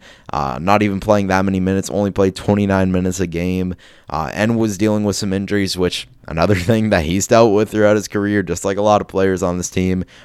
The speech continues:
Only was able to get in, uh, forty-three games of action, but was really good, uh, in those,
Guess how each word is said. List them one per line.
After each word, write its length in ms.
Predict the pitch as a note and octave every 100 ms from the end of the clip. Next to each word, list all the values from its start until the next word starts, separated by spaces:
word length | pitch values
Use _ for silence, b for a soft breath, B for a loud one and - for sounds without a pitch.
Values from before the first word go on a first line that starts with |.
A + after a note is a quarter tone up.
| -
Only 240 | G2+ G#2+
was 140 | G#2 G2+
able 240 | G2+ G2+
to 100 | G2
get 380 | E2+ F#2+ F#2+ -
in, 320 | F2+ F2+ - -
uh, 160 | F2
forty-three 500 | - G2+ F#2+ F2+ G2
games 320 | F2+ F#2 F#2
of 80 | F2
action, 460 | F2 F2 - F#2+ E2+
but 140 | E2+
was 280 | E2 F2+ E2
really 420 | D#2+ F2 G2 F#2
good, 320 | E2+ F2+ F2+ B B B -
uh, 200 | E2 D#2
in 120 | F2
those, 340 | F#2 F2+ F2